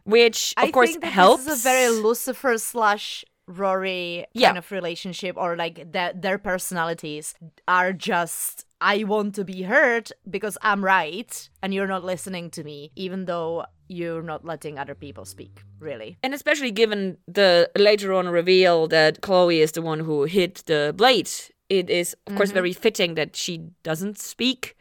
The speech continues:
Speaker 1: or that she doesn't get to speak, and when she has the chance, because Rory has left, she still doesn't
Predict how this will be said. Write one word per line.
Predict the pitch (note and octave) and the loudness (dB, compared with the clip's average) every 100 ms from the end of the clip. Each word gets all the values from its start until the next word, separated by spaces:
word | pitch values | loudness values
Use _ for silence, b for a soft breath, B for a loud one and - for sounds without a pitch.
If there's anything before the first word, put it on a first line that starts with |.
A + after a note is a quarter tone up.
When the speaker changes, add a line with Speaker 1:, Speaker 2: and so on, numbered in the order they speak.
| _ | _
Speaker 1:
or | D#3+ | -2
that | D#3 | -2
she | - | -4
doesn't | D#3 D#3 D3 | -6 -6 -4
get | E3 - | -2 -2
to | A3 | -6
speak, | - G#3+ G#3 | -8 -6 -4
and | F3 | -4
when | E3+ F3 | -4 -8
she | E3+ | -6
has | E3 D#3+ | -6 -6
the | |
chance, | D3 G#3+ A#3+ B3+ - b b b b - | -2 4 4 2 -4 b b b b -8
because | - F3 | -4 0
Rory | F3 E3+ | 4 4
has | D#3+ D#3+ | 2 2
left, | A3+ A3 - b b - | 4 4 2 b b -16
she | A3 | -12
still | G3 G#3 G3 | -8 -6 -4
doesn't | F3+ F#3 E3+ D#3+ D#3+ | -2 -4 -4 -8 -12